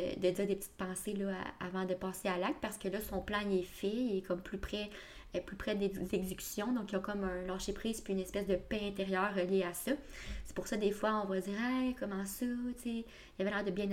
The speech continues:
aller, mais des fois, c'est que c'est ça, c'est qu'une fois que le, plus le plan est avancé et tout,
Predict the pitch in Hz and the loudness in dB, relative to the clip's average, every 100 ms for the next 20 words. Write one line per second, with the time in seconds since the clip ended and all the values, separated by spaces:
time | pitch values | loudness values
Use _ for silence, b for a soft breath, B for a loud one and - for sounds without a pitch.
0 | 180 190 247 277 208 190 B B B - | 2 2 4 4 2 -2 B B B -2
1 | 202 202 214 202 196 180 - 190 196 190 | 0 2 2 0 -4 -4 -6 -6 -4 -4
2 | 190 214 214 196 185 180 180 180 - 262 | -2 -2 -2 -2 2 2 0 2 6 6
3 | 208 190 - 220 226 214 196 196 190 185 | 6 2 0 0 2 2 0 0 0 -2
4 | - 233 220 202 254 | -2 0 0 0 0